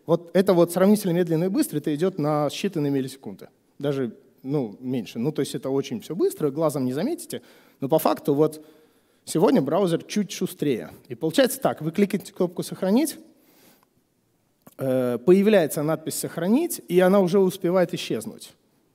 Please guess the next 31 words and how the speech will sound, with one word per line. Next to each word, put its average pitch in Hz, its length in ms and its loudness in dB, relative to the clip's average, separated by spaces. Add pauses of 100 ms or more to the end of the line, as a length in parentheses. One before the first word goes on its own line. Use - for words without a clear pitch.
(240)
Вот 165 180 -2
сегодня 202 400 2
браузер 147 380 0
очень 139 280 -4
быстро 123 280 -6
отработал, 104 540 -16
или 151 220 0
тестовое 117 400 -8
приложение, 110 520 -10
да, 117 160 -12 (440)
очень 143 260 -2
быстро 156 260 -2
отработало. 117 560 -6
А 170 80 2
тест - 440 -4
только-только 202 520 0
дошел 127 280 -6
до 123 80 -6
этой - 140 -10
строчки. - 380 -20 (1400)
И 214 100 4
он 190 180 6
такой 120 420 -4 (600)
говорит, 135 500 0
"А, 123 60 -6 (540)
э, 120 40 -6
жду, 151 280 2
пока 208 280 2
на-, 208 160 4
появится 175 420 0
надпись". 123 480 -6